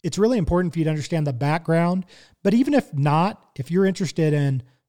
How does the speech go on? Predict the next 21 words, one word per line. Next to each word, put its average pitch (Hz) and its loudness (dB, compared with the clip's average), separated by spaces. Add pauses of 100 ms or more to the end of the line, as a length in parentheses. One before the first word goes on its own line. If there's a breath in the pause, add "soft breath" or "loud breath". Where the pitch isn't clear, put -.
(120)
barbecue, 165 2
specifically 156 -4
plant-based 165 -2
barbecue, 170 -2
you're 170 -2
gonna 202 -2
love 131 -4
this 135 -2 (580)
episode. 127 -2
Now, 147 2 (520 soft breath)
if 156 -4
you 247 4
ever 262 4
hear 196 2
me 165 0
say 160 -2
that 156 -8
I'm 151 -2
tired 143 -2
of 135 -2
barbecue, 170 2